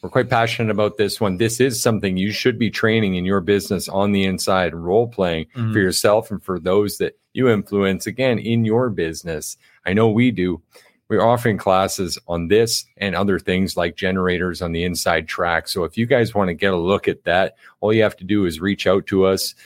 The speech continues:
Speaker 1: from our Facebook, uh, private group, the Electripreneur Group, the Electrician Podcast, where everyone's engaging. All our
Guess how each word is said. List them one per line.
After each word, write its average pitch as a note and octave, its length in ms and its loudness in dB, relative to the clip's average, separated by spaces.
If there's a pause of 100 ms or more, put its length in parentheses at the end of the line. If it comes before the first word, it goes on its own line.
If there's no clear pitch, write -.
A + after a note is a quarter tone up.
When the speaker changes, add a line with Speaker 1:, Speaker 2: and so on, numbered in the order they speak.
(160)
Speaker 1:
from D#2+ 300 0 (160)
our D#2 100 0
Facebook, G2 680 -2
uh, F2+ 120 2
private F#2 340 0
group, F2+ 220 -2
the G2 80 0
Electripreneur F2 800 0
Group, G2 320 -2 (320)
the F2 80 -2
Electrician F#2 500 0
Podcast, G2 680 0
where F2+ 140 2
everyone's F#2+ 420 0
engaging. G2+ 760 -2
All F#2 160 2
our F2 220 2